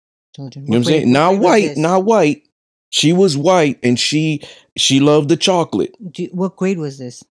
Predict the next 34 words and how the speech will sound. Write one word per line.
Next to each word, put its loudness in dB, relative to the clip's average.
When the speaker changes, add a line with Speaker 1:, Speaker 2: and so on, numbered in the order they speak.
Speaker 1:
Did, -16
did -10
it -14
say -14
in -20
the -20
Speaker 2:
Um, 0
Speaker 1:
article? -4
Speaker 2:
I 2
don't 2
remember, 2
but 0
they 4
were 4
minors. -2
Speaker 1:
Yeah. -20
Speaker 2:
You 4
know, 4
so 2
she 0
was 4
held 2
accountable. -2
So 2
Speaker 1:
Yes. 2
Speaker 2:
yes, 2
Speaker 1:
She -14
Speaker 2:
definitely, 0
Speaker 1:
better. -10
Speaker 2:
definitely 2
age, 0
age 0
matters. 0
Speaker 1:
Yeah. -12